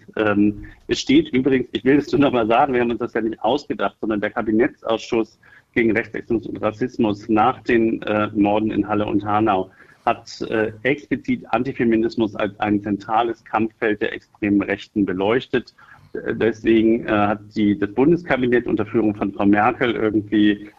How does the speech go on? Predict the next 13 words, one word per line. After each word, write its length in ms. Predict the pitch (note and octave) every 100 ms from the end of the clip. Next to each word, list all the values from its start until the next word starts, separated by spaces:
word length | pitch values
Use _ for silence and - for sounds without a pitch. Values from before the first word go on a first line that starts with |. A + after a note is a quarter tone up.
| -
diesen, 460 | G#2+ G2+ G#2 G#2 - -
ähm, 600 | G2 G2 F#2+ F#2+ F#2+ G2 - - - - -
neunundachtzig 640 | A2+ A2+ A#2 A2 - A2
Punkte 260 | - B2 -
Aktionsplan 880 | - - C3+ E3+ - C#3+ C3+ B2+ - _ -
entwickelt. 640 | A2+ A2 A#2 B2 A#2 A2 _ _ _ _
Aus 280 | - A2 A2
diesem 400 | B2 B2+ C3 A#2
Aktionsplan 1000 | - - - B2 D3+ - C3+ A#2+ A#2 A2
kommt 440 | - C3+ D#3 -
diese 160 | C3 A#2+
Meldestelle, 680 | A#2+ B2 B2 - A#2+ A#2 -
auch 160 | G#2